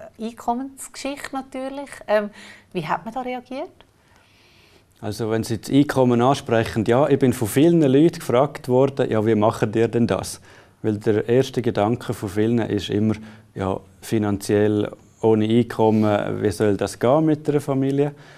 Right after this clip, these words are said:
Speaker 2: Und das war relativ einfach zu beantworten gewesen. Ich habe Ersparnis, <laughs> jetzt nicht mehr, aber <laughs> vor zwei Jahren hatte ich sie noch gehabt. Ähm, das hat gerade ermöglicht, dass ich eben eine Zeit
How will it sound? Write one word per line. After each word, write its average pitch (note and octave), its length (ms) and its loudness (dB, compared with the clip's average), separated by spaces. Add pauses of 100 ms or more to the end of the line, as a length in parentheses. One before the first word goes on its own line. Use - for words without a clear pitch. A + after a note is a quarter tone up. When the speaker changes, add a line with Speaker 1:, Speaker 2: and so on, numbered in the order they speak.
(1400)
Speaker 2:
Und A#2 220 2
das C3 160 4
war A2 220 0
relativ G#2+ 340 0
einfach G#2+ 380 2
zu - 80 -16
beantworten D#3 560 2
gewesen. - 160 0
Ich B2+ 60 4
habe A2+ 120 2
Ersparnis, A#2+ 720 2 (220)
<laughs> - 240 -16
jetzt A2 200 0
nicht D3+ 160 6
mehr, D#3+ 120 2
aber A#2 240 2
<laughs> - 360 -10
vor B2+ 200 0
zwei A#2+ 240 4
Jahren B2 180 6
hatte A#2 140 2
ich G#2 60 2
sie A#2 80 2
noch G#2 140 -2
gehabt. D#3 300 0 (380)
Ähm, A2+ 360 -2
das A2 180 0
hat G#2+ 140 -2
gerade G#2 180 0
ermöglicht, G2+ 460 0
dass G2 180 -4
ich G2 100 0
eben F2+ 140 -4
eine G2+ 180 -4
Zeit A2+ 260 -2